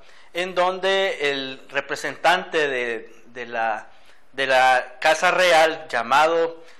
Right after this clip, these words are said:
Juan Donojú, logra firmar entonces un tratado con Iturbide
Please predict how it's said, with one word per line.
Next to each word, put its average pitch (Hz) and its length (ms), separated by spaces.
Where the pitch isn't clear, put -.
Juan 170 240
Donojú, 185 520
logra 170 340
firmar 170 400
entonces 165 720
un 156 180
tratado 151 720
con 135 200
Iturbide 156 680